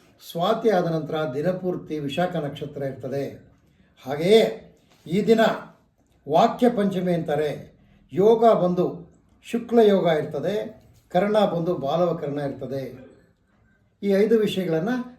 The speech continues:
ಪಂಚಾಂಗ ಅಂತೀವಿ. ತಿಥಿ, ವಾರ, ನಕ್ಷತ್ರ, ಯೋಗ, ಕರ್ಣ, ಈ ಐದು ಅಂಗಗಳು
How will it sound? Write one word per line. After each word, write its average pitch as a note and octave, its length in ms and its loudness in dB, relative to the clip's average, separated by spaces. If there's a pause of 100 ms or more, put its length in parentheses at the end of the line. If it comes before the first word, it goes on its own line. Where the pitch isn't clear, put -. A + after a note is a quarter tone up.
(100)
ಪಂಚಾಂಗ G3 580 -2
ಅಂತೀವಿ. D3 460 -4
ತಿಥಿ, D#3 640 -6
ವಾರ, D3 600 -4
ನಕ್ಷತ್ರ, D#3+ 560 -10 (260)
ಯೋಗ, D#3+ 280 -2
ಕರ್ಣ, D#3+ 440 -2 (680)
ಈ F#3+ 100 0
ಐದು F3+ 680 0 (340)
ಅಂಗಗಳು G#3+ 560 4